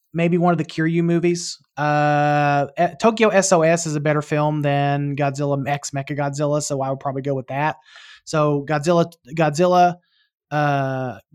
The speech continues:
Godzilla Tokyo S O S, uh, from two thousand and three is what I would go with the Millennium Era.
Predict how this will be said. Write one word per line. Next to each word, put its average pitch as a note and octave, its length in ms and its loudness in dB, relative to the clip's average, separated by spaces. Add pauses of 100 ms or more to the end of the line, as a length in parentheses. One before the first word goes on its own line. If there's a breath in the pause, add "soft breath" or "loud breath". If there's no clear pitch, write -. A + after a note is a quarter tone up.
Godzilla E3+ 400 2
Tokyo E3+ 360 4
S D3+ 240 0
O C#3 100 2
S, D#3 420 0 (120)
uh, C3 240 -4
from C#3 340 -4
two D3+ 180 -2
thousand D3 640 -2
and C3 380 -4
three D3+ 560 -2
is C#3+ 160 -8
what C#3+ 100 -2
I C#3 60 -2
would C#3 140 -4
go C#3+ 120 0
with C#3+ 140 -2
the C#3+ 60 -6
Millennium C3+ 460 -2
Era. - 220 -14